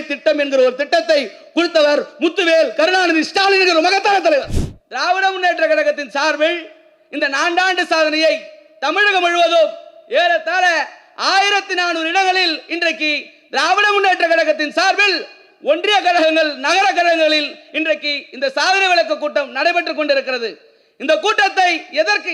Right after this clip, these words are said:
இத்தகைய எழுச்சியோடு கொண்டாட வேண்டும் என்று நினைத்து பார்க்கிறோம். எண்ணி பாருங்கள், திராவிட பெருமக்-, திராவிட முன்னேற்ற கழகத்தின் சார்பில் இந்த நடைபெற்றுக் கொண்டிருக்கிற கூட்டத்திற்கு வருகை தந்திருக்கிற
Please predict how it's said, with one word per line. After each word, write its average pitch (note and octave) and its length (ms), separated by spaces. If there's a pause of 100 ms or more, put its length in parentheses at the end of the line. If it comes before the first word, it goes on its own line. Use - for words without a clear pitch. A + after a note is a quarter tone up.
இத்தகைய F4+ 320
எழுச்சியோடு G#4+ 440
கொண்டாட F4 340
வேண்டும் D#4 220
என்று D4 120
நினைத்து D#4 240 (100)
பார்க்கிறோம். C4+ 400 (400)
எண்ணி G4 220
பாருங்கள், D#4+ 400 (380)
திராவிட F4+ 400
பெருமக்-, E4+ 340 (240)
திராவிட F4+ 320
முன்னேற்ற E4 320
கழகத்தின் D4+ 380
சார்பில் D#4+ 260
இந்த D4+ 140
நடைபெற்றுக் D#4 320
கொண்டிருக்கிற C#4 400
கூட்டத்திற்கு D#4+ 560 (600)
வருகை F4 240
தந்திருக்கிற D#4+ 380